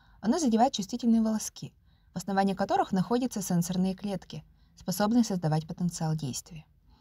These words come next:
Данный потенциал действия открывает кальциевые каналы.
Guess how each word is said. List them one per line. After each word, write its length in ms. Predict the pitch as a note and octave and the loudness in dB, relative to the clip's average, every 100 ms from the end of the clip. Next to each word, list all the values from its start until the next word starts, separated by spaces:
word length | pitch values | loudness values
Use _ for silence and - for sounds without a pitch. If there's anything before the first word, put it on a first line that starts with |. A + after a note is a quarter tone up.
| _ _ - | _ _ -2
Данный 320 | A3+ B3 G3+ | 6 6 6
потенциал 420 | F#3 F#3+ F#3 G3+ | 0 -2 0 -2
действия 340 | G#3 F4 - G3+ | 0 -2 -4 -8
открывает 460 | - - F3 A3 | -8 -4 -2 -2
кальциевые 460 | - D#3 D#3 E3+ E3+ | -2 -2 -2 -2 -2
каналы. 400 | F#3 F3 D3 | 0 0 0